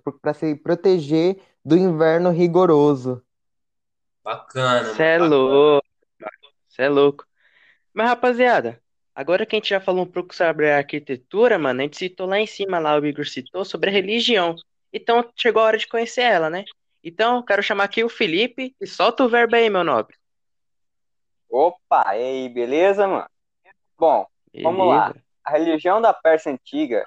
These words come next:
Speaker 4: era chamada de Mazdeísmo, que tinha como característica própria a rivalidade entre o bem e o mal. Essa religião tinha dois deuses principais. Um se chamava Ahura Mazda, ou Hormuz Mazda,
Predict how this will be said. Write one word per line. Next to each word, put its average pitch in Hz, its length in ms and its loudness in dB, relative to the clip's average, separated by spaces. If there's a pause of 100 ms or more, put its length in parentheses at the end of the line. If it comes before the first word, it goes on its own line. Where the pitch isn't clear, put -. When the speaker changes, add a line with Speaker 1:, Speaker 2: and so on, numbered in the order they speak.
(120)
Speaker 4:
era - 140 -2
chamada 160 280 0
de 151 80 -4
Mazdeísmo, 165 1080 -2
que - 440 -20
tinha 143 140 -4
como 156 180 -4
característica 165 800 -4
própria 143 440 0
a 139 40 0
rivalidade 147 680 0
entre 113 160 -16
o 131 40 -8
bem 175 440 -4
e - 20 -2
o 160 60 -2
mal. 98 260 -2 (580)
Essa - 180 -12
religião 165 720 -2
tinha 160 280 -4 (180)
dois 214 260 2
deuses 202 280 2
principais. 165 600 -2 (720)
Um 214 300 -6
se - 100 -20
chamava 170 480 -2
Ahura 165 600 0
Mazda, 156 500 0 (240)
ou 127 240 -6
Hormuz 165 420 2
Mazda, 147 520 -2